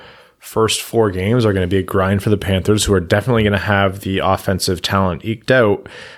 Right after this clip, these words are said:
um, and, and squeeze through a couple high-scoring games, but the Islanders are gonna take it to them in some other games. There's gonna be a, a series-deciding Game Five, and I think that's the game where Bobrovsky is gonna pull it together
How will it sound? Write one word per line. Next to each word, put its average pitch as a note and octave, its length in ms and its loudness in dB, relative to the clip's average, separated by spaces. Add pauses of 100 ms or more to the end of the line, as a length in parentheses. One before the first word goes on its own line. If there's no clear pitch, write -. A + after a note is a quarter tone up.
(100)
um, F2+ 320 0
and, F#2+ 200 0
and F#2 280 0
squeeze - 400 0
through G2 180 -2
a F2 40 -4
couple F#2 280 -2
high-scoring F#2 580 0
games, F2+ 300 0
but E2+ 140 -4
the F2 100 2
Islanders E2+ 420 -2
are F2 60 -6
gonna E2 140 -4
take D#2+ 240 -10
it D#2+ 100 -8
to - 80 -14
them D#2+ 160 -4
in D2+ 80 -6
some - 160 -4
other A2 180 4
games. G#2 380 2 (460)
There's F#2+ 160 2
gonna G2+ 160 2
be G2 160 4
a, F#2 500 2
a - 40 2
series-deciding G2+ 1000 2
Game F2+ 260 0
Five, F2 380 0
and E2+ 100 0
I E2 60 2
think F2+ 320 -2
that's E2 320 -2
the G2 80 0
game F2 220 0
where E2+ 100 2
Bobrovsky E2 600 0
is - 100 0
gonna E2 120 -2
pull F2 280 -2
it D2 80 -4
together D2+ 520 0